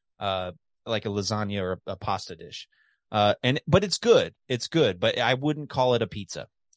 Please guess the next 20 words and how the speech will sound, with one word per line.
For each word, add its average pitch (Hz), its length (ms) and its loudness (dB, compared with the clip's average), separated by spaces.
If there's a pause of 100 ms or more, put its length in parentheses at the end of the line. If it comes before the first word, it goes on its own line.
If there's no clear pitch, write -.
(360)
Um, 107 500 2 (380)
it's 131 180 -8
other 151 240 6
p-, 151 200 2
places 135 420 -2
in 135 80 -4
Chicago. 131 420 2
You 123 180 2
can 123 100 -4
get 120 140 2
a 117 60 2
nice 117 220 0
pan 123 340 0
pizza 123 320 -2
that's 110 200 0
maybe, 110 240 -2
like, 101 160 0
an 98 140 -8
inch 113 320 -2
thick. 139 260 0